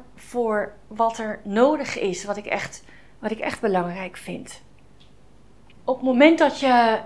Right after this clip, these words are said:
<clears throat> dat je dan, eh, meer,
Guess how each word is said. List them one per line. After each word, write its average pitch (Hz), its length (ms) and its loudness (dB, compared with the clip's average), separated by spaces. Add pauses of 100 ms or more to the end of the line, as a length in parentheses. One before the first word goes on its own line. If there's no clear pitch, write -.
(340)
<clears throat> 240 280 -6 (480)
dat 220 140 -2
je 247 80 -4
dan, 202 360 -2 (880)
eh, - 120 -14 (200)
meer, 220 540 0